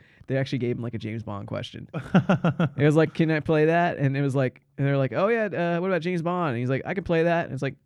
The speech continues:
Speaker 1: and, he, and I think the, the ending, it was like, "Can you?"
Speaker 2: <laughs>
Speaker 1: And it just kinda ended on that.
Speaker 2: How do you feel about
Speaker 1: 'Cause there's, that's been, that's actually been something that's out for years is, like, uh, people want Idris Elba to be the next James Bond. But
Speaker 2: How
Speaker 1: people are like,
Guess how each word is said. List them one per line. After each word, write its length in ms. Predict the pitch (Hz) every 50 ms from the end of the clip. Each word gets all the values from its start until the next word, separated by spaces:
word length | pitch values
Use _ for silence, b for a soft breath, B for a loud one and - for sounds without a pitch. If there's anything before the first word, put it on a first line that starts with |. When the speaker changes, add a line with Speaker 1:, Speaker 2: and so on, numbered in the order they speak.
| _ _
Speaker 1:
and, 80 | - 127
he, 60 | 131 120
and 180 | - 131 131
I 60 | 127
think 140 | 127 147 135 143
the, 200 | 131 - 107 110
the 100 | 127 107
ending, 200 | 117 120 123 120
it 40 | 117
was 120 | 104 117 120
like, 160 | 107 - _
"Can 300 | - 151 151 185 233 254
you?" 280 | 269 294 302 415 294 - _ _ _
Speaker 2:
<laughs> 420 | 131 123 - - - - - - -
Speaker 1:
And 140 | 160 196 160
it 40 |
just 140 | 156 151 -
kinda 160 | - 185 131
ended 220 | 120 147 147 143 139
on 120 | 139 135
that. 340 | 135 135 139 135 131 117 - b b b b b b -
Speaker 2:
How 80 | 117 117
do 80 | 139
you 140 | 185 208 196
feel 560 | - - - 175 165 160 147 120 110 104 85
about 180 | 82 104 92 151
Speaker 1:
'Cause 60 | 151
there's, 160 | 165 170 147 - -
that's 240 | 151 170 170 143 -
been, 140 | - - 202
that's 320 | 196 127 175 180 190 180
actually 160 | 220 202 - 190
been 120 | 202 185
something 220 | - 202 190 175
that's 220 | 170 160 151 139 160
out 120 | 147 135
for 120 | - 143 127
years 280 | 127 147 156 151 131
is, 140 | 127 123 120
like, 220 | 110 123 120 -
uh, 240 | 107 120 113 107 110 - - _
people 220 | - 147 143 147 143
want 280 | 143 143 131 101 - - -
Idris 280 | 120 120 113 131 117 131
Elba 180 | 120 120 120 120
to 80 | 113
be 80 | 104 107
the 120 | 107 104
next 180 | 107 117 113 -
James 180 | 117 107 107
Bond. 320 | 104 107 120 131 117 - - - _ _ _ _ _ _ _ _ _ _
But 140 | - 143 139
Speaker 2:
How 20 |
Speaker 1:
people 180 | 147 156 156 151 139
are 40 | 139
like, 160 | 139 135